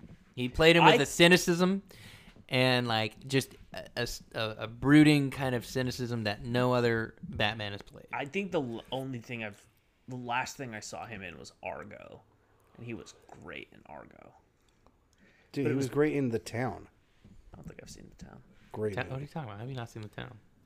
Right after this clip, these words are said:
Speaker 2: I haven't seen Google
Speaker 1: It's like,
Speaker 2: Hunting
Speaker 1: have you
Speaker 2: either.
Speaker 1: seen Machine Gun Preacher?
Speaker 2: No.
Speaker 1: Multiply that by a thousand.
Speaker 3: <laughs> God damn,
Speaker 2: I
Speaker 3: I
Speaker 2: am
Speaker 3: hate
Speaker 2: n-,
Speaker 3: you
Speaker 2: I
Speaker 3: so
Speaker 2: am
Speaker 3: much.
Speaker 2: not a movie guy.
Speaker 3: Yeah, 'cause you didn't have a T V until you're, like,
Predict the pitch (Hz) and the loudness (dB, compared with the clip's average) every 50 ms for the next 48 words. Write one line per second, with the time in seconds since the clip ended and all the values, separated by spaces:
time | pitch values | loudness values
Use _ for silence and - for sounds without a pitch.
0 | - - 117 117 113 107 113 113 107 101 104 98 98 - 127 127 160 147 135 143 | -20 -14 -12 -12 -12 -12 -12 -12 -12 -12 -12 -8 -6 -6 -2 2 2 2 2 2
1 | 143 151 156 156 160 - - 175 170 165 160 151 139 135 - - 151 151 143 139 | -2 -2 -2 -2 -2 0 0 2 2 2 0 -2 -4 -4 -4 -4 -6 -6 -4 -4
2 | 143 139 131 131 127 120 107 - 131 131 - 151 147 151 151 - - - - - | -2 -2 -2 -2 -2 -4 -6 -6 -6 -6 -4 -6 -6 -6 -8 -12 -14 -20 -20 -20
3 | - - _ _ 117 117 127 131 113 - 131 135 143 143 147 160 147 139 127 123 | -20 -20 _ _ -8 -6 -6 -6 -6 -4 0 0 0 2 4 2 2 4 2 0
4 | 117 107 - - 143 123 117 117 117 98 101 95 90 92 95 - - - - - | -2 -2 -4 -4 -2 0 0 -2 -2 -4 -8 -12 -12 -14 -16 -18 -20 -20 -20 -20
5 | - - - - - - - - - - - - - 185 - 190 160 - - - | -20 -20 -20 -20 -20 -20 -20 -20 -10 -10 -8 -2 -2 0 2 2 0 -2 -2 -10
6 | - - 165 139 135 - 208 247 294 349 359 330 285 254 220 196 175 175 202 247 | -6 -4 -4 -2 0 2 2 2 2 2 2 2 2 2 2 2 2 2 2 2
7 | 294 330 339 320 285 240 208 175 - 151 151 151 147 160 180 175 151 143 165 175 | 2 2 2 2 2 0 0 -2 -2 -2 0 0 0 0 0 0 0 0 0 0
8 | 151 131 101 - 92 80 80 82 - - - - - - - - - - - - | 0 -2 -4 -4 -6 -6 -8 -10 -12 -16 -20 -20 -20 -20 -20 -20 -20 -20 -14 -6
9 | - 151 127 - - 117 127 131 135 139 147 139 127 - - - - 139 135 135 | -4 -4 -2 -2 -4 -4 -2 0 0 2 2 0 0 -2 -4 -4 -2 0 2 4
10 | 147 143 131 123 127 120 110 107 107 104 95 - | 4 4 2 2 0 2 2 2 2 0 -2 -4